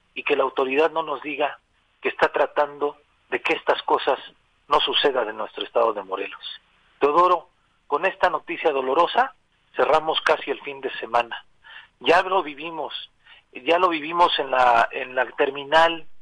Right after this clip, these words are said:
de, de Las Palmas, en donde después se encontró que uno de ellos estaba vinculado con el crimen organizado. Pero ¿ahora qué?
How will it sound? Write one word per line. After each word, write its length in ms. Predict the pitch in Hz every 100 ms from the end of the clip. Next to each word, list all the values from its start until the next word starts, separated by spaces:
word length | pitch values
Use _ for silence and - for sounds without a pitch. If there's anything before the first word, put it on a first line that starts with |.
| - - - _ -
de, 640 | 127 123 123 123 123 -
de 160 | - 131
Las 200 | 131 131
Palmas, 460 | - 185 175 165 156 139
en 160 | 127
donde 260 | 135 139 147
después 400 | 139 - 202 202
se 80 | -
encontró 500 | 170 160 156 - 175
que 120 | -
uno 180 | 165 160
de 140 | 151 156
ellos 200 | 156 -
estaba 240 | - 147
vinculado 500 | 147 131 123 120 143
con 140 | - 127
el 80 | 117
crimen 300 | 139 143 131
organizado. 680 | 117 113 120 - 135 123 _ _ - - - _ -
Pero 180 | 139
¿ahora 300 | 147 180 180 -
qué? 220 | 160 151